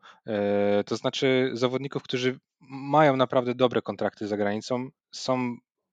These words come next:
otrzaskani, sprawdzeni. Natomiast jeśli Legii uda się, y, po raz kolejny zagrać w pucharach europejskich, po raz kolejny zbudować wysoki budżet, to ja bym się skłaniał ku temu, że, że ten zespół potrzebuje zawodnika, z którym można kończyć mecze, bo ani Musiał,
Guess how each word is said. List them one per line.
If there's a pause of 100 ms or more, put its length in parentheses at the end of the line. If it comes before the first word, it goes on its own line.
(100)
otrzaskani,
sprawdzeni. (380)
Natomiast
jeśli
Legii
uda
się,
y,
po
raz
kolejny
zagrać
w
pucharach
europejskich,
po
raz
kolejny
zbudować
wysoki
budżet, (580)
to
ja
bym
się
skłaniał
ku
temu,
że,
że
ten
zespół
potrzebuje
zawodnika,
z
którym
można
kończyć
mecze, (420)
bo (200)
ani
Musiał,